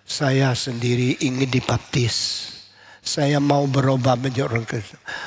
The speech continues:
Perubahan itu pasif. Saudara-saudara,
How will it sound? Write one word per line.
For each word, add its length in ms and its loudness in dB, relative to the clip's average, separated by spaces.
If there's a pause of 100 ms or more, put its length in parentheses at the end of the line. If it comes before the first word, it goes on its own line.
(160)
Perubahan 480 6
itu 200 2
pasif. 880 0 (1800)
Saudara-saudara, 960 0